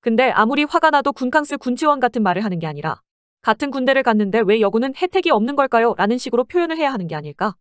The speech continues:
에프엠 니즘은 필연적으로 진보 계열과 함께 가야 하는데 무차별적 한남을 패다 보면 진보 계열 한남도 우리를 편들어주지 않을 거야. 클리앙 진보 계열 커뮤니티도 여성시대의 군캉스 발언에 화를 내더라고. 우리는 이제 전략을 바꿔야 해.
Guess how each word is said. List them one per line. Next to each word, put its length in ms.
에프엠 320
니즘은 360
필연적으로 520
진보 320
계열과 320
함께 260
가야 220
하는데 300
무차별적 640
한남을 280
패다 200
보면 320
진보 300
계열 200
한남도 480
우리를 280
편들어주지 500
않을 180
거야. 280
클리앙 340
진보 260
계열 220
커뮤니티도 720
여성시대의 500
군캉스 420
발언에 320
화를 200
내더라고. 520
우리는 360
이제 200
전략을 360
바꿔야 340
해. 240